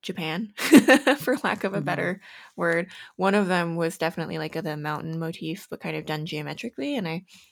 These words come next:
Speaker 1: thought it would be a nice textured cotton, um, it's a single gauze, te-, uh, textured cotton single gauze, probably, like, t-shirt or not t-shirt, but, like, you know,
Speaker 2: Box
Speaker 1: woven
Speaker 2: top.
Speaker 1: shirt. Yeah, box top for the summer. So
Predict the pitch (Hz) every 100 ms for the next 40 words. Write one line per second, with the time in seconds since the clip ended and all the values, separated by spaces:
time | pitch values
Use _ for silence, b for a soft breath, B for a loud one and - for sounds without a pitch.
0 | B B B B - 175 170 175 175 180
1 | 165 147 156 - - - _ - 156 -
2 | - 165 160 - 160 143 156 156 151 175
3 | b b b b b b b - 165 151
4 | 147 147 - 180 - 151 147 147 135 143
5 | 151 - - - - 165 160 175 - 170
6 | - 156 151 165 147 147 131 139 147 -
7 | 175 165 165 - 151 - 190 202 156 147
8 | 143 - 160 - 170 - - - 180 175
9 | - 185 147 180 _ _ _ _ _ _
10 | _ _ - 202 196 196 170 170 160 _
11 | _ _ 190 156 - 151 - - - -
12 | 175 185 165 - 185 233 B B B B
13 | B B B B B B - 208 175 165
14 | 170